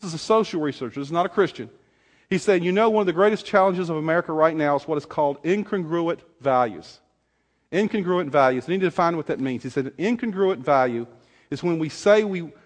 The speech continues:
say we believe one thing, and we really do passionately believe it in our head. It's a heartfelt belief, but our life completely contradicts it." He said it's become an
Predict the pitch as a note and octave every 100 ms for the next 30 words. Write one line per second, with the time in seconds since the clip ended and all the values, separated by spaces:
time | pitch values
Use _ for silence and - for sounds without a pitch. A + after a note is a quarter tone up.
0 | _ _ - G3 F#3+ D#3 - D#3 D3 D#3
1 | G3 G3+ E3 F#3 F3+ D#3+ C3 C3 F3+ G#3+
2 | G#3+ B3+ C4 F3 A3 A#3+ - G#3 G#3+ G#3
3 | G#3 F#3+ F3+ F3+ F3 - _ D#3+ D#3 G#3
4 | A3+ C3 C3 D#3+ D3+ D3 F#3+ B2 C#3 -
5 | _ _ _ _ _ _ _ _ _ _
6 | - E3 F3+ - A3+ A3 G#3 F#3 D#3 F#3
7 | F3 - E3+ D3+ D#3+ F3 F#3 - E3 -
8 | F3 D#3+ C#3+ D#3+ D3 C#3+ C3+ - - -
9 | _ _ _ _ _ _ _ _ _ _
10 | _ _ G#3 F#3 A#3+ A3 G#3 - G#3